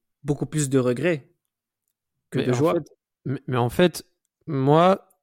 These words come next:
Speaker 2: depuis longtemps, je disais toujours, Baggio, c'est le meilleur Italien de l'histoire, et cetera. Tu vois, il met trois cents buts en carrière,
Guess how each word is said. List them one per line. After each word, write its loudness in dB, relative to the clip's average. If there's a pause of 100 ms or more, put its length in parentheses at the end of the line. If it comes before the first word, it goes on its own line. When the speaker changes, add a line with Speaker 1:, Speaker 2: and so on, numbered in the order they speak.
(120)
Speaker 2:
depuis -4
longtemps, -6
je -20
disais -4
toujours, 2
Baggio, 0
c'est -8
le -6
meilleur 0
Italien -4
de -12
l'histoire, -4
et -8
cetera. -4 (360)
Tu -10
vois, 4
il -4
met -4
trois -8
cents -10
buts -10
en -10
carrière, 4